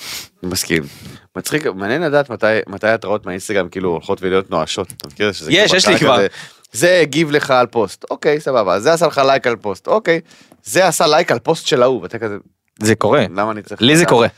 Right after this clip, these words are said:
Speaker 1: ואז לאט לאט זה מתדרדר, ואני פתאום נכנס לאינסטגרם, זה שלוש שעות, ופשוט האינסטגרם שלך הודעה, "מה, אחי?"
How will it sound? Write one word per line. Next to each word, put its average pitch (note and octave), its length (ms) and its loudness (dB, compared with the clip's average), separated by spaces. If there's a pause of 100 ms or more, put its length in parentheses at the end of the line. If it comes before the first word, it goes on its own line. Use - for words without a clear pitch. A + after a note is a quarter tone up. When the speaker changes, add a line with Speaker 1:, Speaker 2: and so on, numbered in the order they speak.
(180)
Speaker 1:
ואז D#3+ 180 4
לאט F#3 100 4
לאט F#3+ 120 2
זה E3+ 60 2
מתדרדר, D3 380 2
ואני E3+ 120 2
פתאום F3+ 180 2
נכנס F#3 220 -2
לאינסטגרם, E3 320 0
זה B2+ 100 -4
שלוש D#3 260 0
שעות, G3+ 220 2
ופשוט C#3+ 200 -4
האינסטגרם G#3 280 2
שלך F3 180 2
הודעה, F3 240 4
"מה, C#3+ 120 4
אחי?" D3 240 0